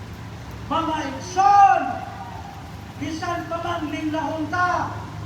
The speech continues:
sa five hundred, one thousand, one five, dos mil, may paboto na to sila. Dawato na to ang ihatag.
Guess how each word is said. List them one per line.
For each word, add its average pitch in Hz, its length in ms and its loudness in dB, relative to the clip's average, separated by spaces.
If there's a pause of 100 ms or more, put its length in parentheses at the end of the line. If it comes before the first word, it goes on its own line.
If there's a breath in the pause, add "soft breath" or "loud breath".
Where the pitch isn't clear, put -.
(260)
sa 311 80 -4 (160)
five 294 280 -2
hundred, 370 760 2 (520)
one 349 200 2 (120)
thousand, 370 760 6 (440)
one 320 240 4 (120)
five, 392 440 10 (480)
dos 339 280 -4
mil, 370 400 10 (440)
may 302 120 -4
paboto 359 480 -2
na 330 160 -2
to 285 160 -6
sila. 269 200 -8 (600)
Dawato 403 640 4
na 392 160 4
to 381 160 8
ang 359 280 6
ihatag. 339 460 0